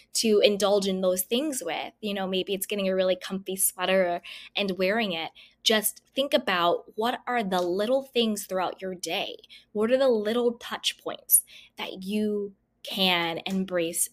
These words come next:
beauty, a little bit of luxury, a little bit of softness that you can add? You know, it might even be, um, adding a ring light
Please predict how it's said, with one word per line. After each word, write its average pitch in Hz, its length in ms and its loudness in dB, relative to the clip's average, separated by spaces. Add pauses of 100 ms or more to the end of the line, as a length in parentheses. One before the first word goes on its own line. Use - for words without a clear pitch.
beauty, 190 600 -6
a 180 60 -6
little 202 200 2
bit 202 120 -2
of 190 140 2
luxury, 185 640 0
a 190 60 -2
little 196 240 0
bit 190 100 -2
of 185 80 -2
softness - 760 0
that - 280 -14
you 180 80 -10
can 190 240 -14
add? - 440 -10 (420)
You 190 140 0
know, 175 180 2
it 240 140 4
might 202 260 6
even 196 300 0
be, 190 420 2 (1120)
um, 196 560 2
adding 220 340 4
a 240 60 6
ring 233 280 4
light 180 320 0